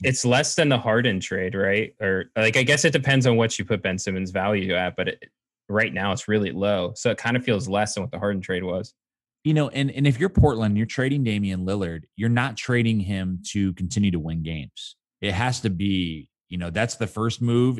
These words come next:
Speaker 2: and then everything else is getting torn down after that. Like, that's
Speaker 1: Mm-hmm.
Speaker 2: the demolition ball hitting the w-, the building, and then you're tearing down the building after that. You're not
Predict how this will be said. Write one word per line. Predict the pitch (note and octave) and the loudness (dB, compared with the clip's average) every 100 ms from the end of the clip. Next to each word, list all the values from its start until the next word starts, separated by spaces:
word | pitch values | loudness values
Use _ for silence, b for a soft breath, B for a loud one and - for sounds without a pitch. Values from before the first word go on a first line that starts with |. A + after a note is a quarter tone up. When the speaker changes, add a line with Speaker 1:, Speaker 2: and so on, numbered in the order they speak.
| - | -2
Speaker 2:
and | G2+ F#2+ | -2 0
then | G2 G2 G2+ | 0 -2 -2
everything | G#2+ B2 A#2 G#2 | -2 0 0 0
else | F#2+ G#2+ | -2 -4
is | G2 | -6
getting | F2 F#2 F2 | -6 -4 -4
torn | - F#2 F2+ | -4 -2 -2
down | E2 E2 | -2 -6
after | D#2+ D#2+ - | -8 -10 -14
that. | C2 - - | -16 -18 -16
Like, | D#2+ D2+ B2 A2 | -12 -2 2 2
that's | G#2 G#2 | 2 0
Speaker 1:
Mm-hmm. | G2+ | 0
Speaker 2:
the | G#2+ G2 | -4 -4
demolition | F#2+ G#2+ G2+ G#2+ A#2+ | -2 0 0 2 2
ball | G#2+ G#2 G2+ | 2 2 2
hitting | G#2 G#2 | 2 0
the | F#2+ | 0
w-, | F2+ F2+ | -2 -6
the | - | -8
building, | F2 G2 A#2+ C3+ C3 - | -4 0 0 -2 -4 -4
and | G2 | 0
then | G#2 | 0
you're | G2 | -2
tearing | - A2+ A2 | 0 2 4
down | G2+ G2+ | 2 2
the | |
building | F2+ F#2+ F2+ | 0 0 -2
after | F2+ F#2 F2+ | -2 -4 -8
that. | D#2 D2 | -12 -8
You're | E2+ | -2
not | A#2 A#2+ | -2 -2